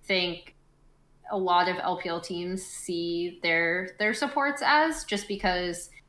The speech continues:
it's something that's come up when we've talked about support champion pools, where it's not that someone like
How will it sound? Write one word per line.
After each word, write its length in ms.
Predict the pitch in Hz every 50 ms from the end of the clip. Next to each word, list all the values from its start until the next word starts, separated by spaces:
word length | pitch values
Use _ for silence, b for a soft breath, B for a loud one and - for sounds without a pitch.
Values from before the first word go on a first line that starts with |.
| - - -
it's 180 | 240 254 -
something 400 | - 269 254 247 - 330 339 349
that's 180 | 330 302 - -
come 180 | - 208 196
up 160 | 190 196 196 -
when 160 | 196 190 185
we've 180 | 185 180 175
talked 340 | - - 180 160 160 - -
about 600 | 175 160 160 160 160 165 160 156 - - - -
support 500 | - - - 175 - - 180 175 - -
champion 520 | - - 156 160 165 - 190 190 196 208 202
pools, 600 | 233 220 214 214 214 214 214 220 220 214 - -
where 500 | 180 165 151 160 156 156 156 160 - - - - - - - - _ _ _ _ _
it's 240 | - 214 208 - -
not 380 | 208 214 214 214 220 208 190 -
that 360 | 202 196 190 190 185 - -
someone 500 | - - 190 190 185 185 180 180 175 175
like 500 | 175 170 170 170 170 170 - - -